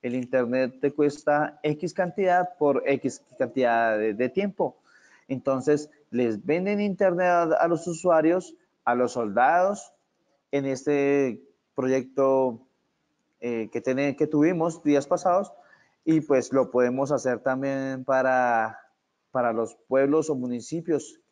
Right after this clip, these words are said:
generarles y venderles internet para los parques, para los centros comerciales,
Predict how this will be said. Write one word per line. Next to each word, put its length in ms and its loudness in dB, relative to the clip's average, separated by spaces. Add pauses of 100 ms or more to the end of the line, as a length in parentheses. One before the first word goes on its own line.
(100)
generarles 880 -2
y 60 -4
venderles 500 -4
internet 580 -2 (420)
para 720 2
los 260 -2
parques, 540 -2 (1000)
para 220 2
los 180 0
centros 340 -6
comerciales, 840 -2